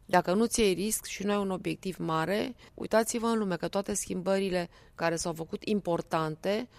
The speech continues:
da, schimbările mari, pleacă de la un om totdeauna, cum a fost Martin Luther King sau nu știu, e totdeauna unul, da? În guvernul în care eu am fost, uh, ministru de, de justiție, nimeni nu vrea reforma justiției.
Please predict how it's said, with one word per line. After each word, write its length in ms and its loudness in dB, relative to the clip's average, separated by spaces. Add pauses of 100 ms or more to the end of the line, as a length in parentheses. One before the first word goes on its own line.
(220)
da, 180 0
schimbările 600 0
mari, 320 0 (120)
pleacă 280 4
de 100 0
la 120 0
un 200 0
om 120 -2
totdeauna, 640 -4 (220)
cum 100 -2
a 60 2
fost 240 -6
Martin 340 0
Luther 360 -4
King 200 -6
sau 220 -6
nu 120 -6
știu, 200 -4
e 40 2
totdeauna 420 2
unul, 400 2
da? 260 -4 (500)
În 180 -2
guvernul 380 2
în 60 4
care 240 8
eu 80 8
am 60 4
fost, 360 -4
uh, 180 2
ministru 380 -2
de, 240 -2
de 140 -2
justiție, 380 -2
nimeni 240 0
nu 60 0
vrea 220 4
reforma 560 -2
justiției. 560 -6